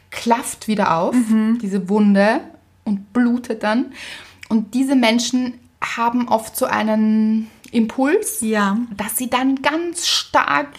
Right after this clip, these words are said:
Speaker 1: zurückverletzen.
Speaker 2: Ja, vielleicht, weil sie damals nicht in der Lage waren, sich zu wehren.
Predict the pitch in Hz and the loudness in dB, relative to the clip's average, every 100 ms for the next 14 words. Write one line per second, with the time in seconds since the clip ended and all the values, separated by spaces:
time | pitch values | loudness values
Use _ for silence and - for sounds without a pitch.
0 | - _ - 254 269 180 175 - - 160 | -20 _ -2 -2 0 -2 -2 -4 -4 -4
1 | 156 151 185 208 202 - - - 208 180 | -4 -4 -2 -2 -4 -14 -20 0 2 4
2 | 170 214 - - - - _ _ _ _ | 4 2 -2 -8 -16 -16 _ _ _ _
3 | _ 190 190 190 202 - 202 - _ _ | _ -8 -2 0 0 -2 -6 -10 _ _
4 | _ 190 - 240 226 233 226 226 208 190 | _ -6 0 0 0 2 0 0 -2 -2
5 | 180 175 196 247 233 185 180 208 202 - | 0 0 0 0 0 0 0 0 -4 -8
6 | 175 208 208 - - | -6 -4 -2 -4 -8